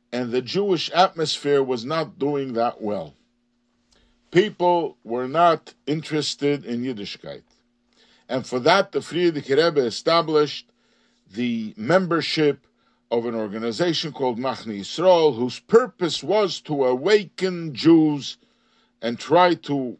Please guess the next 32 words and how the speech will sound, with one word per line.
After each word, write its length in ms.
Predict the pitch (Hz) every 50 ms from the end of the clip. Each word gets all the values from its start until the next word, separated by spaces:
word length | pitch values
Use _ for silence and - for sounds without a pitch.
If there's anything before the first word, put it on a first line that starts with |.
| _ _
influence 640 | 180 220 208 - - 165 175 160 156 151 147 127 -
them 280 | 147 143 143 139 135
and 160 | 123 117 113 135
affect 440 | - - - - 175 170 - _
them 220 | - 156 151 143 120
to 120 | - 131 120
do 200 | 107 135 143 -
tshuva, 440 | - - 180 190 185 165 160 151
to 100 | - 147
come 260 | - - 160 151 139 117
close 340 | - 135 143 143 131 -
to 80 | - 127
godliness, 720 | 110 117 120 120 110 101 95 85 73 64 - - - - _ _ _ _ _ _ _ _ _ _ _ _ - _ _ _ _ - - _ _ _ _ _
and 180 | - 110 117 95
to 80 | - 123
want 180 | 143 147 143
to 60 | 143
be 140 | 123 110 120
interested 800 | 120 139 214 226 170 156 170 156 147 - - 139 139 131 120 101 - _ _ _ _ _ -
educating 580 | 113 123 110 107 - - 110 110 101 110 113
their 140 | 107 143 147
children 440 | 143 - 202 214 214 190 185 175 156
properly 600 | - 165 165 160 156 - 151 151 147 143 139 131
and 200 | 113 110 104 -
keeping 380 | - 127 113 - - 135 143
Shabbos 640 | - - - 185 190 190 175 160 156 151 143 - - - _ _ _ _ _ _ _ _ _ _ _ _ _ _
and 480 | 117 123 123 123 123 123 113 95 - _ _ _ _ _ _ _ _ _ _ _ _ _ _
all 340 | 127 139 143 147 143 139 - _ _ _
other 480 | 139 139 139 131 131 127 127 123 110 110 _ _ _ _ _ _ _ _
Torah 380 | - 120 127 131 123 120 98 110
and 100 | 113 113
mitzvahs. 560 | 110 98 - - - - - - - - -